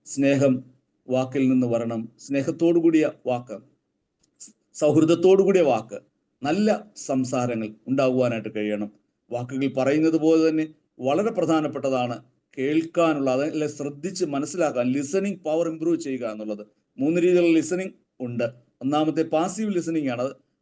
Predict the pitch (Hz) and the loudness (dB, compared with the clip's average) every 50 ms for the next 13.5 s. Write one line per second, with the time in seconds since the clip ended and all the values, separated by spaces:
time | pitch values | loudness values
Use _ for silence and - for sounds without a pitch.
0 | _ - 170 190 180 190 202 202 196 175 165 - - 190 175 165 175 165 180 175 | _ -6 -2 -2 0 0 0 0 0 -2 -4 -6 -6 -6 -4 -4 -4 -2 0 0
1 | 170 170 175 175 180 175 170 175 - - _ _ - 180 190 214 202 196 190 190 | 0 0 -2 0 0 0 0 -2 -6 -18 _ _ -8 -4 -2 0 0 0 0 -4
2 | 160 127 165 160 151 160 151 151 156 143 143 131 135 131 135 - _ _ _ _ | -6 -4 -4 -4 -2 -2 -2 -4 -6 -6 -4 -4 -4 -4 -6 -8 _ _ _ _
3 | 143 147 156 170 170 175 180 170 170 180 175 180 185 185 175 165 170 185 208 208 | -4 -2 -2 -2 0 0 0 0 2 0 0 -2 -4 -4 -2 0 0 0 0 0
4 | 208 202 196 - _ _ _ 170 180 160 165 160 175 180 180 196 202 196 - 196 | -2 -4 -6 -10 _ _ _ -8 -6 -4 -2 -2 -2 -2 -4 -6 -8 -6 -6 -6
5 | 185 180 - _ _ 143 160 196 226 214 - - 240 214 214 214 202 190 180 - | -8 -8 -10 _ _ -4 -4 -2 -2 -2 -2 -2 0 0 2 2 0 0 -2 -4
6 | 196 190 190 185 180 180 180 175 170 147 156 170 165 - 202 196 185 175 143 156 | -4 -4 0 0 2 2 2 0 0 0 0 -2 -2 -6 -8 -6 -6 -6 -4 -4
7 | 156 151 151 135 127 123 117 104 104 107 104 104 - _ _ _ _ _ _ 120 | -4 -2 -2 -2 -4 -2 -4 -6 -6 -6 -8 -12 -14 _ _ _ _ _ _ -6
8 | 120 131 139 156 160 165 165 156 165 151 127 147 - - 240 233 208 185 175 180 | -4 -2 0 0 2 2 0 0 0 0 0 0 -2 -4 -4 -2 0 0 -2 -2
9 | 175 170 165 160 - - 131 117 113 110 110 - _ _ _ _ - 139 151 180 | -2 -4 -4 -4 -4 -4 -4 -4 -4 -6 -8 -12 _ _ _ _ -8 -4 -4 -4
10 | 180 185 185 185 185 180 180 180 170 175 - 180 175 175 175 - - - _ _ | -4 -4 -4 -6 -6 -6 -4 -4 -4 -2 2 2 2 2 2 0 -6 -18 _ _
11 | _ _ _ _ _ _ - 151 160 165 165 - 196 185 185 190 180 - - - | _ _ _ _ _ _ -4 -2 -2 -2 -2 -2 0 0 0 0 -2 -6 -6 -6
12 | 170 180 175 175 175 180 180 180 175 175 180 170 175 - _ _ _ _ 160 170 | -4 -2 0 2 2 2 2 2 2 2 2 0 0 -4 _ _ _ _ 0 0
13 | 175 175 160 151 151 156 165 165 165 | 0 0 0 0 0 0 0 -2 -4